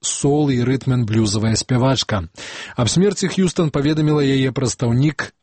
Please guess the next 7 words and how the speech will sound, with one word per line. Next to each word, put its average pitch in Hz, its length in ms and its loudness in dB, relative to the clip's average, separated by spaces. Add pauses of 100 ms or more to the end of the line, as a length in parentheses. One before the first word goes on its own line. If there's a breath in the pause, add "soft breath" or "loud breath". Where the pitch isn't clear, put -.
(100)
Крыстен 127 580 0
Форстер, 160 640 0
не 151 140 2
назваўшы, 143 540 0
аднак, 113 420 -2
прычыны 104 460 0
смерці. 127 560 0